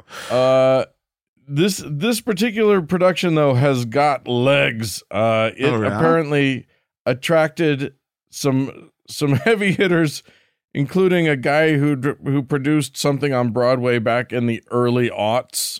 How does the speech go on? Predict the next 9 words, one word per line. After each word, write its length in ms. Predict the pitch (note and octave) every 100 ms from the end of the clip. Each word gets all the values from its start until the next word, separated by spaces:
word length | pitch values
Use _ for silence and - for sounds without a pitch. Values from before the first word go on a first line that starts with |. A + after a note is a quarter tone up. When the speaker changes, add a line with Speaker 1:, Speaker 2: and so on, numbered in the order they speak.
| -
Speaker 1:
uh, 580 | G2+ G#2 G#2 G#2 F#2+ G2+ - _ _ _ _ _ -
and 340 | F#2 G2+ G2 -
a, 380 | G#2 G2+ G2+ -
a 160 | G2+ G2+
director 680 | G2 A#2 C#3 C#3+ D#3 C#3
who 220 | B2+ C3+ B2+
has, 200 | B2 A2 - -
who 340 | A2 B2+ A#2+
has 300 | A2+ A#2 A2+